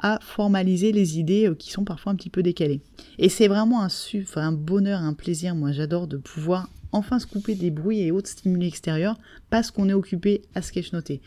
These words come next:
C'est vraiment ça. Pour moi, c'est une façon de filtrer l'information et de me focaliser et j'adore ça. Enfin, il peut se passer des choses dans la pièce que je peux rater et ça, c'est rare. Ça fait vraiment du bien.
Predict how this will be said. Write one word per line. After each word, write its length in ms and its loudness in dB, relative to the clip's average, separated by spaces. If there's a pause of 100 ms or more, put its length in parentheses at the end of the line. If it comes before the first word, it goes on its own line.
(120)
C'est 180 0
vraiment 340 0
ça. 160 -8
Pour 160 -10
moi, 140 -4
c'est 140 -6
une 60 -6
façon 300 -8
de 140 -8
filtrer 460 -6
l'information 680 -6
et 60 -6
de 80 -4
me 120 -4
focaliser 800 -4
et 60 -4
j'adore 360 -4
ça. 160 -6 (500)
Enfin, 240 -6 (260)
il 100 -4
peut 140 -2
se 60 -6
passer 300 2
des 100 4
choses 200 0
dans 140 -4
la 120 -2
pièce 460 -6
que 120 -6
je 140 -8
peux 240 -8
rater 420 -6
et 100 -2
ça, 180 -10
c'est 220 -4
rare. 320 -2 (400)
Ça 160 -4
fait 160 -4
vraiment 280 -2
du 140 -2
bien. 220 0